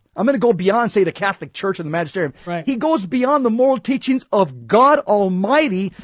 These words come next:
Speaker 1: but he carries a rosary in his pocket and he goes to Mass on Sundays.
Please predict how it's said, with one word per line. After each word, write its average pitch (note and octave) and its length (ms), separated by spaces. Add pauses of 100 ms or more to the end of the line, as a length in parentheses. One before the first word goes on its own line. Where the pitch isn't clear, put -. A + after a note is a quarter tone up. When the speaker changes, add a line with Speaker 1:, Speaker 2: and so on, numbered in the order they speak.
(240)
Speaker 1:
but G3 120
he G3+ 100
carries A#3 400
a F3 60
rosary A#3+ 500
in G3+ 80
his E3 120
pocket F3+ 540 (420)
and F3+ 160
he F#3 60
goes G#3+ 240
to G3+ 80
Mass G3 320
on F3 100
Sundays. F3+ 540